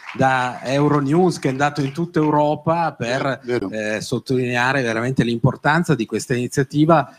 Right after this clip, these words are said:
Speaker 1: un parco dedicato proprio alle vittime del covid.
Speaker 2: Sì,
Speaker 1: Veramente
Speaker 2: è stato
Speaker 1: ti facciamo
Speaker 2: veramente un'im-, un'impresa, devo
Speaker 1: Eh,
Speaker 2: dire,
Speaker 1: sì,
Speaker 2: anche
Speaker 1: ti facciamo ancora un grande applauso,
Speaker 2: No, no.
Speaker 1: perché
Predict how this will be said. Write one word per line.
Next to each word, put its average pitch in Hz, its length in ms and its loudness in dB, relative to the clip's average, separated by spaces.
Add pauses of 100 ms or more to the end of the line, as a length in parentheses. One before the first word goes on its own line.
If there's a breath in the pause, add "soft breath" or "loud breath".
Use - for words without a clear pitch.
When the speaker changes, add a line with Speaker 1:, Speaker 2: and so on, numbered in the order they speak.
(140 loud breath)
Speaker 1:
un 147 220 0
parco 151 520 2
dedicato 131 760 -2
proprio 107 480 -10
alle 117 240 -4
vittime 107 480 -8
del 110 220 -10
covid. 101 360 -10
Speaker 2:
Sì, 117 180 4
Speaker 1:
Veramente 104 240 2
Speaker 2:
è 104 40 0
stato 107 240 2
Speaker 1:
ti 107 60 6
facciamo 107 400 4
Speaker 2:
veramente 117 100 2
un'im-, 113 300 4
un'impresa, 120 720 6
devo 104 220 4
Speaker 1:
Eh, - 20 4
Speaker 2:
dire, 107 220 4
Speaker 1:
sì, 110 60 0
Speaker 2:
anche 107 320 -4
Speaker 1:
ti - 100 -4
facciamo 139 400 2
ancora 135 260 2
un 127 80 0
grande 131 320 0
applauso, 117 440 4
Speaker 2:
No, 135 140 4
no. - 100 6
Speaker 1:
perché - 280 -2